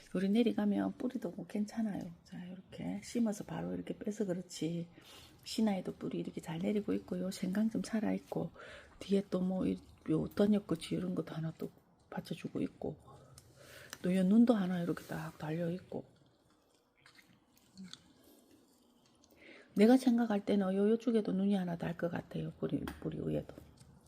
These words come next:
자, 이런 중요한 거는 이제 이게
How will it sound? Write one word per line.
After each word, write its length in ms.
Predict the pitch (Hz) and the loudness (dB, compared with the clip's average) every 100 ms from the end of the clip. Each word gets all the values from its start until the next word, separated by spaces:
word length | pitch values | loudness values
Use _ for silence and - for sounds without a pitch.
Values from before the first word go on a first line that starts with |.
| - - - - - - - - - | -20 -20 -20 -20 -20 -20 -20 -20 -12
자, 160 | - 160 | -6 -4
이런 300 | 185 196 180 | 0 0 2
중요한 420 | 196 202 208 202 | 4 6 6 4
거는 280 | 196 180 175 | 4 2 2
이제 120 | 180 170 180 - - - - - - - | 0 0 -4 -8 -20 -20 -20 -20 -14 -4
이게 400 | 170 196 190 | 0 2 2